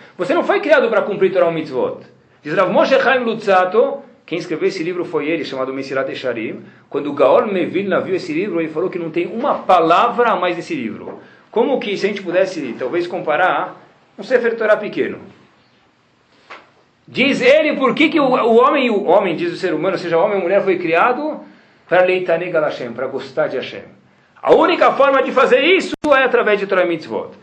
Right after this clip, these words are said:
Mas a finalidade é gostar de Hashem, é ter prazer, é curtir, é gostar mesmo. Talvez por isso, pessoal, por isso que Hashem falou, já que essa é a finalidade, se você não faz as coisas com a finalidade certa, teus filhos não vão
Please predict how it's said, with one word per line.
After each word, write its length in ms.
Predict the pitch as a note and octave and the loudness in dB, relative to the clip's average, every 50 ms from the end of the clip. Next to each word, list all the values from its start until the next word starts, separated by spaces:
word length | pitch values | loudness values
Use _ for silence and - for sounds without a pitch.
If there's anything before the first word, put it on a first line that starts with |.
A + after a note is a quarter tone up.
| _ - - _ _ | _ -20 -20 _ _
Mas 200 | - B2+ B2+ B2 | -6 -4 0 2
a 80 | E3 - | 2 2
finalidade 720 | - - E3 F3 E3+ F3 E3+ E3 E3+ G3+ B3 B3 G3+ F#3+ | 2 2 0 0 2 0 0 2 4 4 4 4 2 2
é 80 | F#3+ | 2
gostar 380 | F#3 D#3+ E3 D#3 - - F#3+ F3 | 2 2 0 0 2 2 2 2
de 80 | D#3+ D#3 | 2 0
Hashem, 240 | C#3+ - - C#3+ | 0 0 0 -2
é 160 | C3+ C3 A#2+ A#2 | 0 0 -2 -4
ter 240 | - - - E3 | -4 -6 -6 -4
prazer, 460 | D#3+ - D#3+ C#3 A#2+ - D#3 D#3 C3 A2+ | 0 2 2 2 2 2 0 0 0 0
é 40 | |
curtir, 360 | A2 - D#3+ C3 - - E3+ D#3 | -2 -2 -4 -6 -4 -2 -2 0
é 20 | |
gostar 320 | D3 D#3 D3+ D3+ - F3+ | 0 0 -2 0 0 -2
mesmo. 400 | D#3+ C#3+ C3 A2 F#2+ F#2 G2 F#2+ - - - - - - _ | 0 0 -2 -4 -6 -10 -14 -16 -18 -20 -20 -20 -20 -20 _
Talvez 300 | - B2 C3+ F3+ G3 G3 | -8 -4 0 0 0 0
por 180 | G3 G3 D3 C#3+ | -2 -4 -2 -2
isso, 220 | G3 F#3+ - C3+ | -2 -2 -4 -6
pessoal, 640 | - C3 A2+ - - C3+ C3 C3+ C#3 D#3+ F3 - - - - _ _ _ - - _ - - - - - - - - - - - - _ | -6 -6 -8 -6 -2 0 0 2 2 0 -2 -6 -14 -18 -20 _ _ _ -20 -20 _ -20 -20 -20 -20 -20 -20 -20 -20 -20 -20 -20 -18 _
por 140 | - B2+ D3 | -2 0 0
isso 500 | G3 G3 - - D3+ C#3+ E3 D#3+ - - - - _ _ _ _ _ _ _ _ _ _ _ _ | 0 0 -2 -4 -4 -4 -4 -6 -8 -14 -20 -20 _ _ _ _ _ _ _ _ _ _ _ _
que 80 | - C3+ | -8 -6
Hashem 280 | C3 C#3 D#3+ F#3 F3+ F3 | -4 -2 0 0 0 2
falou, 240 | F3 E3 E3+ D#3 | 4 4 4 4
já 120 | - E3 F3 | 4 2 0
que 100 | - G3+ | 0 0
essa 140 | F#3+ - F#3+ | -2 -4 -4
é 20 | |
a 20 | - | -4
finalidade, 880 | F#3+ F3 D#3+ D3+ C#3+ B2+ B2 C#3 E3+ F3 C3+ A#2 A#2+ B2+ D3 - - - - - _ _ _ _ _ _ _ _ | -4 -4 -4 -4 -2 0 0 0 2 0 0 -4 -6 -10 -10 -12 -14 -18 -20 -20 _ _ _ _ _ _ _ _
se 160 | - - D3+ | -16 -12 -8
você 300 | C#3 D3 C#3 - - - - | -6 -4 -4 -2 0 0 0
não 120 | A3 G3+ | 0 0
faz 240 | - - F3+ F3+ F3 | 0 0 2 2 2
as 120 | E3 D#3+ | 0 -2
coisas 200 | - E3+ E3 D#3+ | -2 -2 -2 -2
com 60 | E3 D#3+ | -2 -6
a 60 | - | -6
finalidade 520 | - D3+ D#3 D#3 D#3 D3 D#3+ E3+ D#3+ C#3 | -6 -4 -4 -2 0 2 2 2 0 0
certa, 560 | C3+ - D#3+ E3 F3+ - - - C#3 C#3 C#3 C#3+ | -4 -2 -2 0 0 -2 -4 -4 -4 -4 -4 -6
teus 180 | C#3 B2 A#2 | -10 -12 -12
filhos 180 | - C#3 C3 B2+ | -10 -10 -10 -10
não 140 | C3 B2 A2+ | -10 -8 -6
vão 320 | B2 B2+ A#2+ A#2 B2 A#2+ | -6 -6 -6 -6 -8 -12